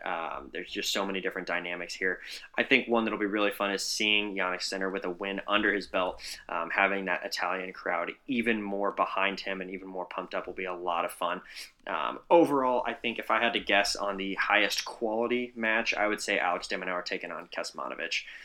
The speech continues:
Um, I just think that these guys have been in good form. So we saw Kecmanovic get that win today in straight sets. De Minaur, we've talked about a good amount.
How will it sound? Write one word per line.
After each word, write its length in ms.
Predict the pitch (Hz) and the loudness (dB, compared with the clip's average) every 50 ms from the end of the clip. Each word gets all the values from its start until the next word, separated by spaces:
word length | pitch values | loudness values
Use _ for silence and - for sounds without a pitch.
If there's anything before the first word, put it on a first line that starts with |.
| - - - _ - | -18 -18 -18 _ -8
Um, 340 | 87 - - - - - - - | -4 -4 -2 -4 -4 -6 -8 -4
I 100 | - 104 | -4 -2
just 200 | 101 101 - - | -2 -2 -2 0
think 180 | 101 95 95 | -2 -2 0
that 140 | - 95 - | -2 -4 0
these 180 | 110 104 95 - | 0 0 2 4
guys 140 | 101 101 98 | 2 2 2
have 60 | 92 | 0
been 120 | 98 95 | -2 -2
in 80 | 95 92 | -4 -2
good 200 | 87 107 98 - | 0 -2 -2 -2
form. 420 | - - 98 98 98 95 95 95 - | -2 -4 0 0 0 0 0 -4 -8
So 120 | - - - | -10 -8 -6
we 60 | - | -6
saw 220 | - - 98 90 | -2 0 0 0
Kecmanovic 540 | 90 - 104 - - 92 90 92 90 90 - | 0 0 -4 -6 -6 -4 -4 -4 -4 -4 -4
get 160 | - 95 - | -4 -4 0
that 300 | - 92 87 85 95 92 | 2 2 2 2 0 -6
win 200 | - 101 98 95 | -6 -4 -4 -4
today 380 | 92 - 90 - 95 92 92 92 | -6 -8 -8 -4 -2 -2 0 -2
in 80 | 92 87 | -2 -4
straight 320 | - - - 85 85 - | -6 -6 -4 -6 -6 -4
sets. 320 | - - 95 92 90 - | 0 2 2 2 2 0
De 140 | - - 92 | -4 -6 -6
Minaur, 280 | 92 90 90 87 90 90 | -4 -4 -6 -6 -6 -6
we've 160 | 90 87 - | -6 -8 -6
talked 280 | - - 87 87 - - | -2 -2 -2 -2 -2 -2
about 180 | 85 87 87 | -2 -2 -2
a 60 | 87 | 0
good 160 | - 101 92 87 | -2 -2 -2 -2
amount. 300 | 87 90 87 87 87 | 0 0 0 0 -2